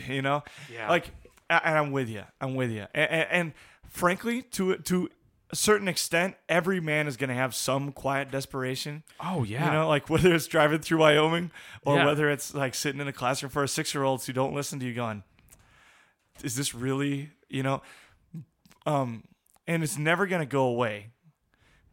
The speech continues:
Speaker 1: And that gives you even greater picture of heaven, is that that won't ever be there.
Speaker 2: Mm.
Speaker 1: But, um, finding a way to live so that you really truly are, like, a brilliant blaze instead of a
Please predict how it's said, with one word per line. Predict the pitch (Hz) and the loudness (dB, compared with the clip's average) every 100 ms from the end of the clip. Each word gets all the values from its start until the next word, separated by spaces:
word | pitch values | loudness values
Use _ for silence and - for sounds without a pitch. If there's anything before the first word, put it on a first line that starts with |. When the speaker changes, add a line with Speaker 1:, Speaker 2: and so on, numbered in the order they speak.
| - | -6
Speaker 1:
And | 135 139 | -2 0
that | 147 | 2
gives | 160 135 | 0 0
you | 135 | 0
even | 131 131 120 110 | 0 0 -4 -8
greater | - 131 127 | -6 -4 -2
picture | 147 - 120 | -4 -4 -4
of | |
heaven, | 131 123 123 | 0 0 -2
is | 110 | -4
that | 113 | -6
that | - 104 | -6 -8
won't | 107 110 | -8 -8
ever | 101 101 | -8 -8
be | 98 113 | -6 -4
there. | 127 139 _ - - - | -4 -6 _ -20 -20 -14
Speaker 2:
Mm. | 110 107 | -8 2
Speaker 1:
But, | 135 131 - | 4 2 0
um, | 139 123 107 101 _ _ | 0 0 0 -8 _ _
finding | - - - 139 151 165 185 190 | -20 -10 -2 -2 -2 -2 -4 -4
a | 139 | -2
way | 120 135 | 0 2
to | 139 | 0
live | 123 120 120 107 | 0 2 0 0
so | - 120 | -6 -8
that | 117 | -8
you | 107 117 | -8 -10
really | 113 135 120 | -6 -4 -4
truly | 110 - 135 117 | -8 -6 -4 -2
are, | 104 107 101 98 | -2 -2 -4 -4
like, | 110 - | -8 -10
a | - 104 98 - _ _ _ _ - | -12 -10 -10 -16 _ _ _ _ -8
brilliant | 135 135 131 127 | -2 -2 -2 -6
blaze | 113 113 107 110 113 - | -6 -6 -4 -4 -6 -10
instead | - 110 - 110 | -14 -12 -10 -10
of | 104 | -8
a | 101 | -10